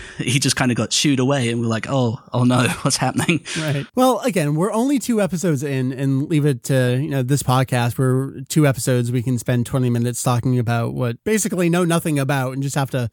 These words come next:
Speaker 2: make shit up, but we try to at least do it in a slightly authoritative, we may, maybe know what we're talking about kind of way. I don't know. I, I think that's for the listenership to judge. So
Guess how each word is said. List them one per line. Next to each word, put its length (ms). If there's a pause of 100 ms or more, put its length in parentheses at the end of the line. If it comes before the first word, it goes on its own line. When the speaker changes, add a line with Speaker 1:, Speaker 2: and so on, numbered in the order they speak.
Speaker 2:
make 180
shit 300 (180)
up, 240 (140)
but 180
we 100
try 180
to 120
at 100
least 260
do 120
it 200
in 440
a 60
slightly 560
authoritative, 840
we 180 (120)
may, 200 (120)
maybe 340
know 160
what 100
we're 80
talking 380
about 360
kind 200
of 80
way. 280 (260)
I 80
don't 80
know. 100
I, 280
I 40
think 160
that's 140
for 160
the 160
listenership 640
to 120
judge. 440
So 400